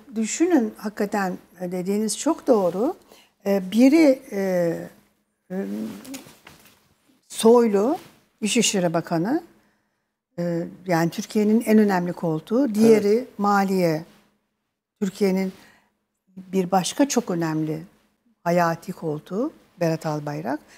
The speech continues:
Speaker 1: İkisi az önce gösterdim ya, omuz atıyorlar birbirine. Şimdi, e, bu vahim mesele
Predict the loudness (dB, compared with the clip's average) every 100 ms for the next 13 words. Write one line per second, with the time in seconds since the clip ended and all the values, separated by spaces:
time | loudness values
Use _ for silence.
0 | _ -10 -8 -4 -2 -2 -2 -2 -4 -4
1 | -2 -2 0 0 0 -2 -4 -6 -6 -6
2 | -6 -8 -10 -12 -18 -20 _ _ _ _
3 | -6 0 2 2 -2 -10 _ _ _ _
4 | -4 -2 -2 -6 -14 _ _ _ _ _
5 | _ _ _ _ _ _ _ _ _ _
6 | _ -4 0 2 0 -6 _ _ _ _
7 | _ _ _ _ -2 2 6 6 6 0
8 | -2 -2 -2 -4